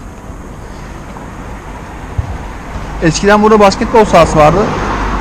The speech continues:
Şimdi böyle futbol sahasını çevirmişler. Kaleler falan var. İnşallah birilerinin kafasına düşmez çünkü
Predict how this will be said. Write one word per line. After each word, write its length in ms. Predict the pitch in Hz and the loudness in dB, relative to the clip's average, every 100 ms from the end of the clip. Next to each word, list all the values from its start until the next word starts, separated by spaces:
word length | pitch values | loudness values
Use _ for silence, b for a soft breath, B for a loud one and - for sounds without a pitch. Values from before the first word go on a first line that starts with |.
| - | 0
Şimdi 240 | 190 190 | 2 4
böyle 280 | 190 196 196 | 6 6 4
futbol 340 | 202 - 202 | 2 0 0
sahasını 420 | 196 202 190 196 202 | 4 4 4 2 0
çevirmişler. 560 | 185 151 139 - 202 - - - - - | 0 2 0 -2 -4 -4 -12 -12 -12 0
Kaleler 340 | 170 160 170 175 | 4 6 6 6
falan 320 | 180 180 175 | 4 4 2
var. 100 | 226 | -2
İnşallah 500 | 226 190 175 185 180 | -2 0 4 4 4
birilerinin 240 | 175 180 | 2 0
kafasına 380 | 185 170 180 180 | 0 0 0 0
düşmez 280 | 175 202 214 | 2 0 0
çünkü 380 | 180 175 196 | -2 -2 -2